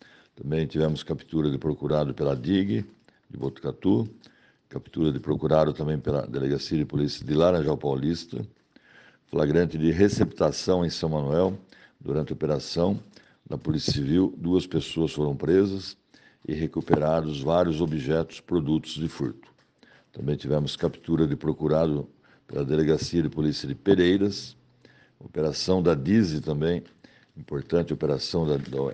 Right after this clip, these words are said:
operações da dize, resultou aí em duas prisões em flagrante por tráfico de drogas aqui em Botucatu.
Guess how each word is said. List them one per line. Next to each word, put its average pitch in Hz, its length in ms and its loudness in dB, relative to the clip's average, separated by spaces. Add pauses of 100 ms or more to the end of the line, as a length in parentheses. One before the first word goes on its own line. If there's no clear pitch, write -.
operações 73 680 0
da 67 100 -2
dize, 87 400 2
resultou 78 640 0
aí 82 180 2 (600)
em 76 160 -6
duas 92 400 2
prisões 85 800 0
em 85 80 -8
flagrante 80 580 0
por 78 180 -4
tráfico 78 600 -4 (400)
de 82 140 -2
drogas 76 460 2
aqui 76 340 -4 (140)
em 87 100 -2
Botucatu. 82 640 -2